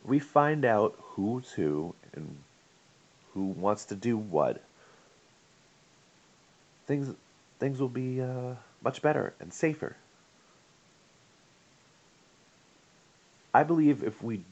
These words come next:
do not, and I've said this many times before, I believe if we do not change, I believe someone is going to literally hit a button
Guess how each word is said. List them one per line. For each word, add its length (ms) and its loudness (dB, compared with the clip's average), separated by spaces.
do 240 4
not, 420 4
and 120 -2
I've 240 2
said 220 -2
this 160 -6
many 440 2
times 340 2
before, 440 -6
I 120 4
believe 360 -2
if 160 -14
we 100 -2
do 240 -4
not 220 -2
change, 640 -8
I 60 -2
believe 380 -4
someone 360 -4
is 180 -6
going 320 -2
to 280 -8
literally 360 4
hit 120 -6
a 40 -4
button 340 -6